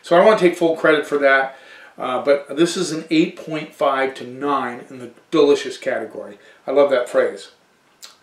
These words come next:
This hangs on for a long time.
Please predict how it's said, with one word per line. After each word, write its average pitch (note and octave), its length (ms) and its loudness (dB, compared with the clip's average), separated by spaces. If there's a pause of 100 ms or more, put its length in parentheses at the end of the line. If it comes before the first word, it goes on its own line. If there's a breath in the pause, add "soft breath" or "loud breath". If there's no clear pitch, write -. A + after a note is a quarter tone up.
(1600 loud breath)
This F3 160 -8
hangs A3 320 -4
on F#3 240 -2
for C#3+ 240 2
a C3+ 160 0
long D3+ 500 -2
time. C#3 360 -6